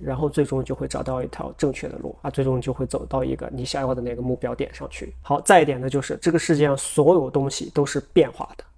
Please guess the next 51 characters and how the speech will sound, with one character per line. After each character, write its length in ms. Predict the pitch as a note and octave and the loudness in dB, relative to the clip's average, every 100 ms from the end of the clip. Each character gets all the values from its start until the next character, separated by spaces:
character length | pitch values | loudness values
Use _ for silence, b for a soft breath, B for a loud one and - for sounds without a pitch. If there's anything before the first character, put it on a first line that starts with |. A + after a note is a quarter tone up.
| _ | _
这 140 | - A3 | 4 4
个 40 | |
世 220 | G3+ A#3+ | 6 6
界 260 | E3 E3+ B2+ - | 8 6 6 0
是 160 | - | -6
变 220 | C#3 C#3+ B2 | 0 0 -2
化 180 | - - | -4 -4
的， 80 | - _ - | -8 _ -4
你 200 | C#3+ C3+ | 0 0
自 260 | - D4+ | 4 4
己 240 | D#3+ C3 C3+ | 4 0 -2
也 100 | - | -2
是 140 | - | -2
不 100 | C#3+ | -2
停 180 | D3 C3 | -2 -6
的 60 | B2 | -6
变 200 | - - | -6 -6
化 120 | - - | -10 -10
的。 80 | - _ | -20 _
啊， 140 | - - - | -12 -12 -10
那 80 | - | -8
从 220 | C3+ C#3+ | -2 0
生 260 | D3+ - C#4 | 2 4 6
理 80 | F3+ | 6
的 100 | C3 | 4
层 200 | - C3 | -2 0
面 160 | C#3+ | 0
来 120 | C3+ B2+ | 0 -2
讲， 160 | D3 - | -4 -6
其 160 | - | -2
实 140 | F#3+ G3+ | 2 4
人 180 | D#3+ C#3 | 4 6
身 180 | F#3 | 4
上 200 | G3 E3+ | 4 2
啊， 260 | B2+ - - | -2 -10 -14
除 260 | - - F3+ | -4 2 6
了 180 | D#3+ C3+ | 4 2
神 260 | - B2+ | -2 0
经 180 | E3 G3 | 4 4
细 200 | - C#3 | 6 2
胞 200 | - - | 0 -6
是 160 | - - | -6 -4
不 160 | - C3+ | -2 2
会 160 | F#3+ | 4
去 180 | - C#3 | 4 -2
经 180 | - D#3 | 0 0
常 220 | D#3 C3 | 0 -4
的 80 | B2+ | -4
去 180 | - C3 | -2 -4
替 240 | - F#3 | -2 0
换 200 | C#3 C3 | 0 -2